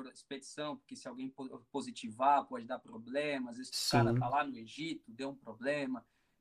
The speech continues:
Speaker 1: e é, aí é muito, muito rolo, assim, né? Então, entre preservar a saúde da galera e também a gente não se fuder, vamos deixar bem a, a, aos claros, assim,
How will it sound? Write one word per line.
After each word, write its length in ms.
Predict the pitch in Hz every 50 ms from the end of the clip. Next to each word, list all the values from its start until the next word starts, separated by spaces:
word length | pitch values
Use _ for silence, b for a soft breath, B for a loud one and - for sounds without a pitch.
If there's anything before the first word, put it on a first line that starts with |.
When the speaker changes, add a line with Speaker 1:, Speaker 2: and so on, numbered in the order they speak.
| _ -
Speaker 1:
e 140 | 120 120 120
é, 320 | 120 117 117 113 110 113 - - _ - 117 113 - - -
aí 280 | - 117 120 127 139 143
é 80 | 139
muito, 400 | 127 127 139 156 151 - - 131
muito 300 | 120 131 143 139 - 139
rolo, 340 | 117 113 131 131 127 117 110 110
assim, 280 | - - - 113 107
né? 140 | 107 110 110
Então, 280 | 113 110 - 123 127 135
entre 220 | 135 135 - 127
preservar 720 | 113 - - 123 127 120 113 123 113 113 110 123 131 131 123
a 40 | 123
saúde 720 | - - - 120 117 117 127 135 127 117 117 113 113 110 _ _ _ _ _ _ _ _ _ -
da 140 | 117 117 117
galera 460 | 120 120 120 120 123 123 120 120 113
e 60 | 113
também 540 | 113 - 117 113 110 117 123 127 123 117 117
a 40 | 110
gente 280 | 113 120 120 - -
não 160 | 117 117 120 117
se 180 | - - 123
fuder, 420 | - - 127 117 110 127 151 170 -
vamos 260 | 113 110 110 113 -
deixar 260 | 107 107 - - 113
bem 180 | 110 113 117 117
a, 80 | 113 110
a, 240 | 110 - - 107 113 117
aos 280 | - 117 113 110 - -
claros, 460 | - 131 127 135 143 139 127 113 113
assim, 320 | 113 113 - - 139 143